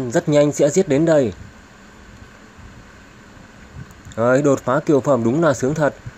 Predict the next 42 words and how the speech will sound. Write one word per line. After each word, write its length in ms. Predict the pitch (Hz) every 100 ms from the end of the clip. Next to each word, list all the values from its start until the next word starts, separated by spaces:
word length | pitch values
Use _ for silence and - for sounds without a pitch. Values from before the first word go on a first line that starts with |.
| - -
Giết 220 | 165 -
kẻ 180 | 135 123
địch 180 | 131 127
đều 200 | 131 127
vô 180 | 147
cùng 220 | 143 147 131
dễ 160 | 127
dàng. 340 | 160 147 135 139 - - - - - - - - - - - - - - - - - - -
Nếu 160 | 113
không 200 | 151 151
phải 220 | 147 151 127
như 140 | 143
vậy, 320 | 151 135 127 113
nhân 200 | 123 147
tộc 160 | 139 -
cũng 180 | 139
sẽ 320 | 156 160 156 170 - - - -
không 240 | 127 147
chỉ 240 | 156 147
có 200 | 117 120
số 200 | 120 147
ít 160 | 143 -
cường 180 | 151 131
giả 160 | 135
kiều 180 | 120 131
phẩm, 340 | 120 135 107 117 - - - -
có 200 | 110 151
thêm 240 | 160 147 151
một 120 | 127
vài 140 | 135 127
cường 240 | 139 131
giả 140 | 127
tiền 220 | 113 139 127
bối, 260 | 127 160 - - - -
tu 160 | 139
vi 160 | 147 151
đạt 180 | 139 123
đến 180 | 123 151
bát 200 | 147 -
phẩm 180 | 139 120
đỉnh 140 | 107
phong 340 | 123 139 147